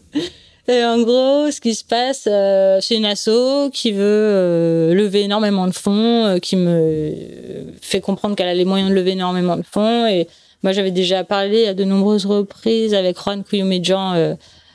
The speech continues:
euh, parce qu'on s'est rencontrés au voile de Saint-Tropez et que j'adorais, euh, j'adore ce, son, sa manière de dessiner les bateaux. Euh, du coup, il me dit, « Bah, appelle Vincent,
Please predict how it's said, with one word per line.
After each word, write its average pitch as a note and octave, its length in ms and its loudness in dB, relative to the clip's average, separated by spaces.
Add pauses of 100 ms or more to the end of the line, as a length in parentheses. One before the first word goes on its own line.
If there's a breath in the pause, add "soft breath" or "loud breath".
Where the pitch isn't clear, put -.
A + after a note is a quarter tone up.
(140)
euh, D#3+ 280 0
parce D#3+ 160 -4
qu'on F3 100 0
s'est E3+ 140 -2
rencontrés E3+ 400 0
au F#3 60 2
voile F3+ 200 2
de E3+ 60 -2
Saint-Tropez G3+ 800 0
et G#3 40 0
que F#3+ 60 0
j'adorais, F#3 480 0
euh, F3+ 220 0
j'adore F#3 300 -2
ce, D#3+ 300 0
son, D#3+ 440 0 (500)
sa F#3+ 160 -4
manière G3 320 0
de F3+ 140 0
dessiner G3 360 0
les F#3+ 80 0
bateaux. G3+ 540 2 (640 loud breath)
Euh, G3 760 2
du G#3 80 0
coup, A3 100 -2
il A3 60 2
me G#3+ 40 2
dit, « G3+ 100 2
Bah, F#3+ 120 2
appelle A3 240 0
Vincent, A3 640 0